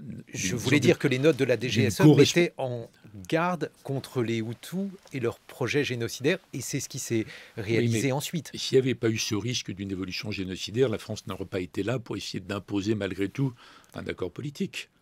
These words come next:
Speaker 2: Ou alors, faut revenir à ce que je disais sur l'intervention de quatre-vingt-dix.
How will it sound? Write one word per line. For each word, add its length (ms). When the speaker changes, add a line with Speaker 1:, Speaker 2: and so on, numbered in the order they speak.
Speaker 2:
Ou 60
alors, 180
faut 140
revenir 360
à 40
ce 80
que 100
je 40
disais 240
sur 200
l'intervention 480
de 40
quatre-vingt-dix. 720